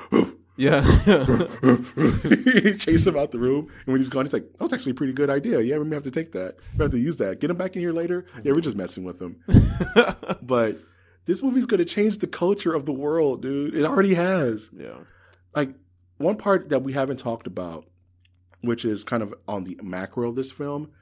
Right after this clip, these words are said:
Speaker 1: is the audience that is attracted.
Speaker 2: Mm-hmm.
Speaker 1: When I went to go see this movie, I saw people in their nineties. I
Speaker 2: Mm-hmm.
Speaker 1: saw old African-American f-, men,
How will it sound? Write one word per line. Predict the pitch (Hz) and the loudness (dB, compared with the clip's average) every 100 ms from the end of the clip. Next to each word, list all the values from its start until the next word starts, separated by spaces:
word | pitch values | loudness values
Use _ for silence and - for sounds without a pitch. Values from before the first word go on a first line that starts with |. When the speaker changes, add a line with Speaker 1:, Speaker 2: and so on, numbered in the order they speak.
| _ _ _ - | _ _ _ -10
Speaker 1:
is | 104 | -10
the | 104 - | -10 -6
audience | 101 98 82 73 | -6 -6 -10 -12
that | - 85 | -10 -10
is | - | -12
attracted. | - - 80 _ - - | -14 -16 -18 _ -20 -20
Speaker 2:
Mm-hmm. | 110 101 98 _ _ _ | -20 -20 -20 _ _ _
Speaker 1:
When | 110 | -4
I | 120 | -2
went | 165 | -2
to | 151 | -2
go | 123 | -4
see | 110 - 104 | -4 -6 -6
this | 92 - | -6 -8
movie, | 98 87 85 85 - _ _ _ _ - | -14 -14 -14 -16 -20 _ _ _ _ -6
I | |
saw | 147 190 | -4 -4
people | 190 151 | -4 -4
in | 120 | -4
their | 101 | -6
nineties. | 92 92 90 87 - - - - | -8 -10 -10 -12 -16 -16 -14 -12
I | 113 | -12
Speaker 2:
Mm-hmm. | 104 | -12
Speaker 1:
saw | - 120 104 101 _ _ 101 | -6 -6 -6 -10 _ _ -8
old | 104 107 107 104 | -6 -6 -8 -12
African-American | 95 - 101 110 98 95 90 87 | -16 -16 -14 -12 -10 -12 -12 -16
f-, | - _ _ _ _ _ | -18 _ _ _ _ _
men, | 90 101 90 82 | -8 -6 -6 -10